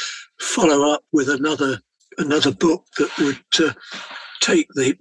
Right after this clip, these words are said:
the history sort of right up to date, which is what I endeavoured to do in my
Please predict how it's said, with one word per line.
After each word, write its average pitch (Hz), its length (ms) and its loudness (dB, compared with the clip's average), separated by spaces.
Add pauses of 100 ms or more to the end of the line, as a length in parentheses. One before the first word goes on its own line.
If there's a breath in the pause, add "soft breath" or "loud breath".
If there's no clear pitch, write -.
the 151 140 -2
history 143 480 0
sort 156 200 0
of 135 140 -8
right 156 320 2
up 151 220 -2
to - 120 -2
date, 147 380 2
which 160 300 0
is 139 180 0 (600 loud breath)
what 180 220 2
I 147 200 0
endeavoured 147 580 0
to - 160 -2
do 143 240 2
in 135 140 -4
my 139 280 -2